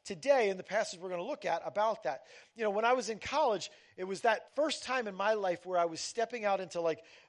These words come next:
personal responsibility for, you know, kind of everything, you know, wh-, when you eat and, um, taking care of your laundry and making sure that, you know, you get enough sleep and all that kind of stuff. And, uh, I remember that as the semester progressed,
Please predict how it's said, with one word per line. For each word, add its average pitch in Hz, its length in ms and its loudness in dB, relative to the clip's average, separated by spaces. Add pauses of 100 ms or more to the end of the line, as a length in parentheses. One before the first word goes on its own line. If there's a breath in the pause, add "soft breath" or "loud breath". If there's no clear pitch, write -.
personal 240 420 2
responsibility 196 880 -2
for, 170 380 -4 (400 loud breath)
you 214 100 -8
know, 190 80 -2
kind 240 220 -6
of 180 80 -8 (140)
everything, 190 520 0
you 143 80 -14
know, 151 400 -6
wh-, 170 240 0
when 180 200 -4
you 202 200 -12
eat 202 360 -6
and, 147 180 -6 (320 loud breath)
um, 135 240 -8
taking 165 220 -6
care 196 120 2
of 180 120 -2
your 175 100 0
laundry 196 580 2
and 156 140 -2
making 180 280 -6
sure 202 220 -4
that, 185 200 -4 (260 loud breath)
you 170 140 -6
know, 180 140 2
you 175 200 -8 (100)
get 190 140 0
enough 202 220 -2
sleep 196 380 -8
and 185 100 -4
all 180 80 2
that 196 100 0
kind 185 120 -8
of 156 60 -10
stuff. 185 380 0
And, 147 140 -10 (440 soft breath)
uh, 165 220 0
I 190 100 2
remember 214 640 2 (220 loud breath)
that 180 240 0 (480)
as 185 240 -2
the 190 80 -12
semester 240 500 -2
progressed, 185 500 0